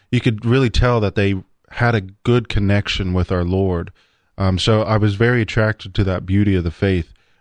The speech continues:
uh, and, and how they lived. Maureen was one that really went out and into the community and, um, visited people homebound and nursing homes and hospice. And,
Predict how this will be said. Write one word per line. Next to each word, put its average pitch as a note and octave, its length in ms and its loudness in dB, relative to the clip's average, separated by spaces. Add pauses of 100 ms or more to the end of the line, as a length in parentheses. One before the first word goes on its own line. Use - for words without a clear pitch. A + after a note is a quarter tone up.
(100)
uh, G#2 160 -2
and, G#2+ 240 -2
and G#2 200 4
how G#2 120 4
they F#2 140 0
lived. F#2+ 360 0
Maureen B2 460 2 (320)
was A2 180 2
one A2+ 180 4
that G2 200 0 (440)
really A#2 280 4
went A2 200 2
out A2 280 0
and F#2+ 340 -4
into G#2 220 0
the F#2 120 0
community G2+ 580 2
and, F2+ 260 0
um, F2 320 -4 (260)
visited G#2+ 440 0
people A2 380 2
homebound G2+ 600 0
and F#2 140 0
nursing G2 360 0
homes G2 380 0
and F2+ 140 -6
hospice. G2 800 -4
And, F2+ 180 -10